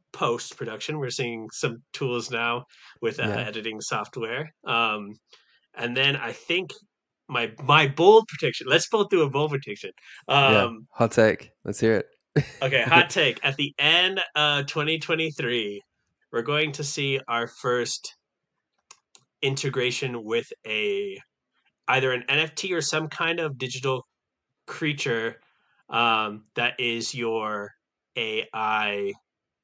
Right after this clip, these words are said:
Speaker 1: plugin, but also your friend. So, like, these A I
Speaker 2: Ooh.
Speaker 1: tools can start being plugged into a, a persona. Yeah. That you can ask
Speaker 2: Yes.
Speaker 1: it to do things and talk to it
Speaker 2: S-,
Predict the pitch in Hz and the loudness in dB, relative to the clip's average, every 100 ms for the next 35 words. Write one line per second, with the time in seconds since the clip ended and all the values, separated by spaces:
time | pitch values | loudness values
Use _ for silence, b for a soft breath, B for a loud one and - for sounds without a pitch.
0 | - - 101 104 151 240 302 _ _ _ | -18 -10 -8 -4 -6 -6 -12 _ _ _
1 | _ _ _ _ - 135 123 131 135 123 | _ _ _ _ -8 -6 -2 -2 -2 -2
2 | 113 - 110 92 82 - _ _ _ b | -4 -4 -12 -12 -16 -20 _ _ _ b
3 | b b 139 127 123 113 135 131 143 139 | b b -2 0 0 -2 -2 0 2 4
4 | 131 131 127 120 - - 123 117 120 110 | 2 0 -4 -4 -6 -6 -6 -2 -4 -4
5 | - 110 107 110 107 - 110 107 104 101 | -6 -8 -6 -6 -6 -10 -10 -10 -12 -12
6 | _ _ _ _ _ _ _ - 110 98 | _ _ _ _ _ _ _ -12 -8 -8
7 | 101 - 131 120 101 95 - _ _ _ | -10 -10 -8 -8 -10 -14 -18 _ _ _
8 | _ _ _ - 107 - _ _ _ _ | _ _ _ -18 -16 -18 _ _ _ _
9 | _ b b b 120 120 113 131 107 107 | _ b b b -6 -4 -6 -8 -4 0
10 | 104 98 95 98 - 101 - 123 104 101 | 2 2 -2 -6 -12 -12 -14 -14 -14 -14
11 | 92 92 - 120 117 117 - - 104 117 | -16 -18 -12 -10 -8 -8 -10 -14 -10 -12